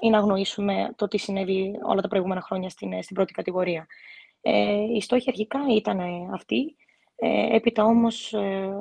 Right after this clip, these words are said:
ο Ερασιτέχνης, ε, είχε και την υποστήριξη της, ε, της παε. Κάναμε σπουδαίες, ε, μεταγραφές,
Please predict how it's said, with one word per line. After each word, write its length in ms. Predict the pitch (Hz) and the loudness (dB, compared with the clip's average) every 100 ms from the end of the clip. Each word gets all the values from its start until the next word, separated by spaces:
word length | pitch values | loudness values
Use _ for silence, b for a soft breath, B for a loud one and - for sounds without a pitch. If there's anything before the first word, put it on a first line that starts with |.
| 220 | -4
ο 40 | |
Ερασιτέχνης, 800 | 202 196 - 220 233 226 - - | -2 -2 -2 -4 0 -4 -4 -12
ε, 220 | 233 208 202 | -6 -4 -2
είχε 160 | 208 214 | -2 -2
και 120 | 196 | -2
την 100 | 196 | -4
υποστήριξη 600 | 185 - 202 190 - - | -6 0 0 0 -6 -4
της, 300 | 185 - - | -6 -6 -8
ε, 240 | 190 175 | -6 -6
της 160 | - - | -10 -4
παε. 360 | 175 175 240 277 b b b | -2 0 -2 -4 b b b
Κάναμε 220 | 214 214 | 2 2
σπουδαίες, 520 | - 196 190 180 - | 2 2 4 2 -2
ε, 180 | - 185 | -4 -2
μεταγραφές, 760 | 180 180 180 175 - 247 - | -2 -4 -4 -4 -2 -2 -2